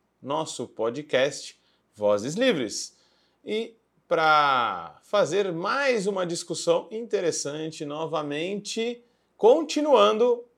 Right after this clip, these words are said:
um penúltimo episódio que a gente teve por aqui, onde a gente discutiu economia solidária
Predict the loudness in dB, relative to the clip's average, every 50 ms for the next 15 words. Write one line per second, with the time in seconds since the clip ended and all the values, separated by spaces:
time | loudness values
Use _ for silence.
0 | _ _ -8 -6 -6 -6 -6 -8 -8 -8 -8 -8 -10 -10 0 6 6 8 8 8
1 | 4 2 2 -2 -4 -4 0 0 0 0 0 2 6 6 6 6 4 0 -2 -2
2 | -2 -2 -6 -10 -12 -8 -4 -4 -2 -2 -4 -8 -4 0 2 2 2 0 -2 -4
3 | -2 -2 -2 -4 -8 -16 _ _ -8 -6 -2 -2 -2 -2 -2 -6 -8 -12 -12 -8
4 | -8 -8 -6 -4 0 0 0 0 -2 -10 _ _ -10 -10 -6 0 0 0 0 0
5 | -4 -4 -6 -6 -6 -6 -6 -8 -6 -4 0 2 2 2 2 0 -2 -4